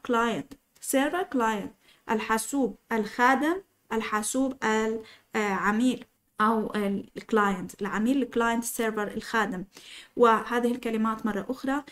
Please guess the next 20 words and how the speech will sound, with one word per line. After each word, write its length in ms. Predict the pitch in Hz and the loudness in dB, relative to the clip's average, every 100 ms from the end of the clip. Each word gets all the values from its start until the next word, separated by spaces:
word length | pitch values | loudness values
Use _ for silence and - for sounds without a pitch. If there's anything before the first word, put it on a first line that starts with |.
| - _ - | -20 _ -2
كلمات 440 | 226 220 226 226 | 2 2 2 -2
تبدو 400 | 247 240 226 226 - - | -4 -4 -4 -4 -6 -12
صعبة، 560 | - - 381 220 202 190 - _ _ - | 0 6 6 6 2 0 -6 _ _ -6
آه، 340 | 226 214 202 - | -4 -2 -4 -4
مبدئيًا 640 | 220 220 - 277 240 196 190 | -4 0 2 4 4 0 -2
على 160 | 208 202 | 0 0
الفهم، 360 | 202 277 330 415 - | 2 0 0 -2 -2
لكن 400 | 220 - 226 226 - | -4 -2 -4 -4 -4
ما 180 | 240 262 | 2 4
هي 320 | 277 262 208 202 - _ _ | 6 4 0 -4 -14 _ _
فكرتها؟ 500 | 240 240 269 285 233 | -8 -2 -2 0 0
وهذا 240 | 226 302 | 2 2
الشيء 200 | 294 - | 0 0
الذي 220 | 277 269 233 | 2 2 2
أريده، 360 | 262 254 262 - | 2 2 -2 -4
الذي 460 | 226 220 220 240 254 | -6 -2 2 2 2
أريده 300 | 233 247 226 | 0 2 0
منكم، 640 | 220 214 240 240 190 180 - - - - - | 0 0 0 -2 -6 -6 -8 -12 -20 -8 0
أن 200 | 240 240 | 2 4
تفهموا 640 | 330 359 359 339 320 330 | 4 2 2 2 4 4